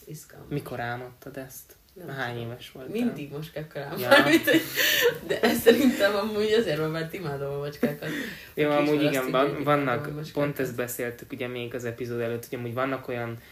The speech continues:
Speaker 2: jelképek, amikkel álmodsz, de amúgy nem a jelképet jelentik, hanem azt, hogy mondjuk fontosak, mint például nálam, hogy én félek a pókoktól,
Speaker 1: Igen.
Speaker 2: neked meg a macskák, hogy szereted őket, szóval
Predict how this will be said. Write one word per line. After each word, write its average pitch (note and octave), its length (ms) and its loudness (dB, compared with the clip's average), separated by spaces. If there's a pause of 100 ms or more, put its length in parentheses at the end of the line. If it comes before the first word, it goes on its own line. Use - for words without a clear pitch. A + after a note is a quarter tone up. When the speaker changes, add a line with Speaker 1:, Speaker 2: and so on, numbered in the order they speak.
(200)
Speaker 2:
jelképek, B2+ 520 -2
amikkel B2+ 320 -4
álmodsz, A#2+ 460 -2
de B2 80 -2
amúgy B2 200 -4
nem C3+ 160 0
a C3 40 0
jelképet B2 640 -2
jelentik, A#2+ 380 -6
hanem B2 220 -4
azt, B2 200 -6
hogy A#2+ 100 -8
mondjuk A#2 320 -4
fontosak, A2+ 720 -6
mint A#2 200 -4
például B2+ 280 0
nálam, B2 360 2
hogy A#2+ 180 -4
én A#2 120 -4
félek A#2 320 -4
a B2 60 -4
pókoktól, B2+ 800 -6 (160)
Speaker 1:
Igen. D#3 180 -8
Speaker 2:
neked B2 260 -4
meg A2+ 140 -4
a A2+ 60 -2
macskák, A#2 500 -6
hogy B2+ 160 -12
szereted A#2 420 -6
őket, A#2+ 320 -8
szóval B2 480 -6